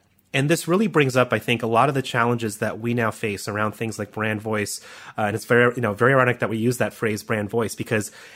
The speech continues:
it is very relevant here, because we now no longer have to think just about how this staid, abstract notion of text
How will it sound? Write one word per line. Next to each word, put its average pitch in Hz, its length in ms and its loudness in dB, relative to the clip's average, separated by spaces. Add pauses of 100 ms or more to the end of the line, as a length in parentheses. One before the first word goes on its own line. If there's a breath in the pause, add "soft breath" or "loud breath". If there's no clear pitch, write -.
it 131 100 2
is 131 200 4
very 123 120 4
relevant 127 420 0
here, 104 200 -4
because 127 300 -2
we 143 100 0
now 175 440 2 (300 loud breath)
no 143 220 4
longer 170 400 4
have 135 200 0
to 127 80 -6
think 123 260 -4
just 180 200 -4
about 147 280 2
how 135 240 2
this 117 340 -2 (240 loud breath)
staid, 131 680 0 (240 loud breath)
abstract 120 640 0
notion 117 480 -2
of 110 160 -8
text - 460 -4